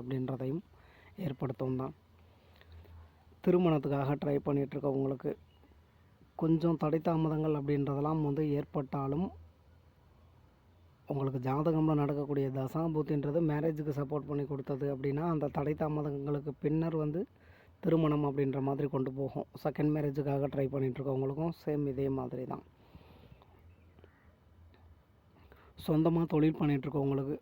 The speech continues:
உங்களுக்கு ஒரு பெட்டரான மாதமாவே அமையுங்க. பண விஷயத்துல மட்டும் கொஞ்சம் கவனமா இருக்க மாதிரி வந்து பார்த்துக்கோங்க. வண்டி வாகனங்கள்ல போறதெல்லாம் ஓவர் ஸ்பீட்லாம் வேண்டாம், நார்மல் ஸ்பீட்லேயே போங்க.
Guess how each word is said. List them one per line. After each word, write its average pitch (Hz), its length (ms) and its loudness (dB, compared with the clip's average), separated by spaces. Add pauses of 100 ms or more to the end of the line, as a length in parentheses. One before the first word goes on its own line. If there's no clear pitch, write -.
உங்களுக்கு 190 460 4
ஒரு 160 360 4
பெட்டரான 160 400 2 (100)
மாதமாவே 139 520 2
அமையுங்க. 139 340 0 (420)
பண 147 240 4
விஷயத்துல 151 440 2
மட்டும் 143 300 -4
கொஞ்சம் 139 260 0
கவனமா 135 280 -2
இருக்க 135 280 -6
மாதிரி 135 200 -4
வந்து 131 300 -4
பார்த்துக்கோங்க. 131 500 -6 (2250)
வண்டி 143 280 2
வாகனங்கள்ல 143 600 4
போறதெல்லாம் 143 400 0 (380)
ஓவர் 147 260 2
ஸ்பீட்லாம் 143 440 -4
வேண்டாம், 139 280 -2
நார்மல் 143 360 -2
ஸ்பீட்லேயே 139 360 -2
போங்க. 139 260 0